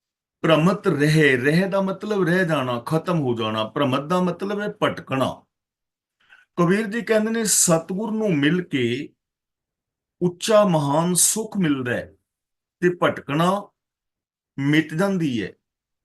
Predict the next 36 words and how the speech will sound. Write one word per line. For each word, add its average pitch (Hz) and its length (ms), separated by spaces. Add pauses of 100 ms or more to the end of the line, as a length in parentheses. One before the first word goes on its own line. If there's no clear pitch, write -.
ਤੇ 175 80
ਮਨ 160 380
ਪ੍ਰਭੂ 170 400
ਦੇ 147 160
ਅੰਦਰ 143 280
ਗਿੱਝ 143 320
ਜਾਂਦਾ 123 380
ਹੈ, 104 100
ਮਨ 143 360
ਪ੍ਰਭੂ 156 320
ਦੇ 139 160
ਅੰਦਰ 147 260
ਮੰਨ 127 380
ਜਾਂਦਾ 131 400
ਹੈ, 110 120
ਸਮਾ 127 420
ਜਾਂਦਾ 90 320
ਹੈ।" - 180 (1160)
ਕਬੀਰ 185 300
ਜੀ 180 160
ਕਹਿੰਦੇ 156 320
ਨੇ, 170 260
"ਸਤਿਗੁਰ 170 640
ਨੂੰ 190 200
ਮਿਲ 113 200
ਕੇ, - 360 (1120)
ਸਤਿਗੁਰ 165 600
ਦੀ 175 120
ਸ਼ਰਨ 165 440
ਵਿੱਚ 202 260
ਜਾ 107 240
ਕੇ, 117 340 (480)
ਗੁਰੂ 170 300
ਦੀ 185 100
ਵਿਚਾਰਧਾਰਾ 147 880
ਨੂੰ 127 200